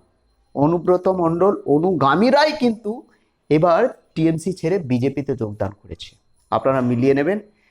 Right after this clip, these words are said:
যে সমস্ত বাসিন্দা সাঁইথিয়া বিধানসভা কেন্দ্র, সাঁইথিয়া বিধানসভা কেন্দ্রের যে সমস্ত বাসিন্দা আমার ভিডিওটি দেখছেন,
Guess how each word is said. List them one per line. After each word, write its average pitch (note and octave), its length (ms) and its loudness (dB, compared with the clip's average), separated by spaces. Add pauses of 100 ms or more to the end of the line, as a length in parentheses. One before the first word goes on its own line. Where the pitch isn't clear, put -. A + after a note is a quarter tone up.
(340)
যে B2+ 160 2
সমস্ত E3+ 420 -4 (360)
বাসিন্দা B2 540 -2 (760)
সাঁইথিয়া F#3 580 0
বিধানসভা C#3+ 600 -2
কেন্দ্র, G#2+ 300 -8 (1000)
সাঁইথিয়া C#3 440 0
বিধানসভা D3+ 460 0
কেন্দ্রের D3+ 360 -2
যে E3+ 140 2
সমস্ত G3+ 360 -6
বাসিন্দা D3 480 -4 (100)
আমার A#2 240 0
ভিডিওটি A2+ 400 -8
দেখছেন, C3 380 -4